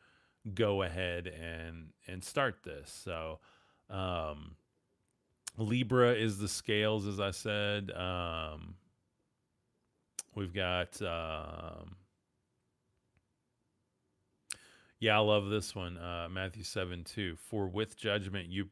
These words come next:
for with the judgment you pronounce, you will be judged, and with the measure you use it, you will be measured to you."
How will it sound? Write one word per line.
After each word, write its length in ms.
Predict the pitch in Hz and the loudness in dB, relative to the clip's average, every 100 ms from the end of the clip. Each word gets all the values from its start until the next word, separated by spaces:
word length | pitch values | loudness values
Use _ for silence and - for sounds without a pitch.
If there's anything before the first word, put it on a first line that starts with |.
| _ | _
for 220 | - 110 92 | -6 -2 2
with 320 | 113 131 - | 2 0 -2
the 100 | 117 | -4
judgment 460 | 98 110 98 104 82 | 0 0 0 -6 -2
you 140 | 107 | -2
pronounce, 840 | - 110 123 170 98 98 - - - - _ _ - | -2 -2 0 0 0 -2 -6 -12 -16 -20 _ _ -2
you 140 | 101 | 2
will 80 | 101 | 2
be 140 | 98 | 0
judged, 480 | 90 123 110 87 85 | -2 0 0 0 -2
and 80 | 90 | -4
with 140 | 90 | -4
the 80 | - | -4
measure 340 | 85 92 90 87 | -2 -2 0 -2
you 180 | 82 | -4
use 280 | 82 101 90 | -4 -4 -4
it, 80 | 78 | -6
you 180 | 67 85 | -8 -8
will 120 | 85 | -6
be 120 | 82 | -6
measured 560 | 80 82 80 80 78 - | -6 -6 -6 -8 -10 -12
to 180 | - - | -16 -14
you." 460 | 73 90 82 69 | -8 -6 -6 -10